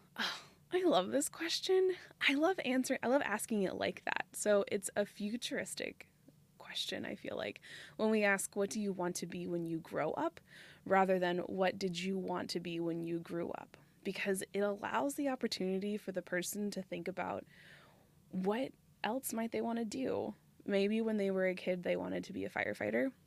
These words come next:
and now they're a teacher or whatever. For me, I wanted to be a, I wanted to be a writer. <laughs> Um, and I'll get more into this in the story example. But that who,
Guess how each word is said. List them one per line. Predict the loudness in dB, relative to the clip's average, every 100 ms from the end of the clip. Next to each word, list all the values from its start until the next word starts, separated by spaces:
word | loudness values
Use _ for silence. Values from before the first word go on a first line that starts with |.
| -6
and | 0 2 4
now | 4 2 2
they're | 2 2 2
a | 2
teacher | 2 -2 -2 -6 -4
or | 0 4 6 6 4 0
whatever. | 2 4 4 2 -2 -8 -16 -14 -12 -16 -2
For | 4 6
me, | 6 4 2 0
I | -6 -2 0
wanted | 2 2 2
to | 0
be | -2 -2 2 2 2 0
a, | 0 2 0 0 -4 _ _
I | 0
wanted | 4 6
to | 8
be | 6
a | 6
writer. | 4 4 4 4 0
<laughs> | -10 -12 _ _ _ -8 -6 -6 -4 8
Um, | 10 10 8 4
and | 6
I'll | 6
get | 4 4
more | 4 6
into | 6
this | 4 2
in |
the | 0
story | 2 2 4 2
example. | 0 -4 0 0 -2 -6 _ -20 -20 _ _ _ _ -18 -6
But | 0 2 0 -8 -16 -10 2
that | 4 4 0 0
who, | 2 4 2